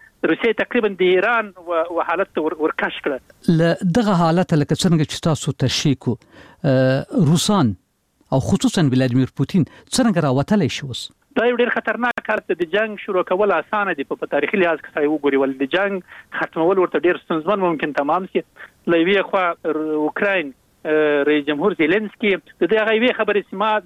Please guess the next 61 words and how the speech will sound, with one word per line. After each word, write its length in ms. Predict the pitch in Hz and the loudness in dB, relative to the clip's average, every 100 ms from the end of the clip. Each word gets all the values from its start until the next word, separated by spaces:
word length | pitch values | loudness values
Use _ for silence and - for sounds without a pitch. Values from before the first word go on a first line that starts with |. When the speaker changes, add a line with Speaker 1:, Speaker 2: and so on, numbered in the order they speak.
| 165 | -6
Speaker 1:
ما 180 | 202 214 | -2 -2
د، 100 | 196 | 0
اه، 540 | 196 190 175 165 165 | 0 2 2 4 4
نجات 340 | 160 165 196 196 _ 170 _ | 0 -2 -2 -2 _ -20 _
په 100 | - | -6
هکله 180 | 196 254 | -4 -2
فکر 280 | 240 208 185 | -4 -2 -2
مه 100 | 190 | -2
کوئ، 240 | 196 196 | 0 0
ما 180 | 185 180 | 2 0
ته 120 | 185 | -2
مهمات 460 | 165 143 156 196 185 | -4 -4 -2 -2 -2
راواستوئ. 540 | 151 139 131 - 113 120 _ _ _ 170 | 0 0 -2 -4 -16 -16 _ _ _ -4
او 60 | |
دا 200 | 160 190 | -2 0
ډېر 160 | 190 196 | 0 2
یو، 140 | 190 180 | 2 2
اه، 240 | 175 165 | 2 2
خطرناک 500 | 151 - 160 185 190 | 0 -4 -4 -4 -2
حالت 260 | 190 185 180 | -2 -2 -2
ځکه 100 | 208 | 0
واقع 320 | 196 190 220 202 | 0 0 -6 -10
سو 60 | 202 | -8
چې 120 | 180 156 | -4 0
د، 20 | 147 - - _ - | 0 -2 -20 _ -2
اه، 540 | 165 165 175 165 165 147 | 0 2 4 4 2 0
زما 140 | 208 | -2
د 60 | 202 | 0
معلوماتو 400 | 185 180 196 - | 0 0 -2 -4
پر 200 | 185 170 | -4 -2
بنیاد 180 | 202 | 0
باندې 220 | 196 190 190 | 0 0 0
تر 80 | |
اوسه 240 | 175 190 185 | 2 0 0
پورې 200 | - 202 | 0 0
کابو 260 | 180 170 | 0 -2
دوه 180 | 196 185 | 0 0
ویشت 180 | 220 196 | 2 0
زره 220 | 190 185 - | 0 -2 -6
هغه، 180 | 208 214 | -4 -2
اه، 200 | 202 185 | 0 2
اوکراینیان 680 | 175 175 160 - 170 208 202 | 2 2 0 0 0 0 -4
چې 100 | - | -4
په 80 | 165 | -2
اروپا 320 | 156 160 240 | 0 0 -2
کې 100 | - | -2
اوسېدل، 460 | 151 135 165 208 196 - | -4 -2 0 0 -2 -4
په 80 | 180 | -2
داوطلب 560 | 175 175 170 196 247 | 0 0 0 0 0
ډول، 260 | 208 190 185 | 0 0 2
اه، 40 | |
اوکراین 420 | 190 170 165 208 196 | 2 2 2 0 -2
ته 100 | 170 | -4
تللي 280 | - 226 | -4 -2
دي 80 | 208 | 0
او 140 | 185 160 | 0 0
غواړي 240 | 190 196 | 0 0
چې 120 | 185 | -2
په 60 | 185 | -2
دغه 140 | 196 | 0
جګړه 300 | 175 165 180 | 2 2 0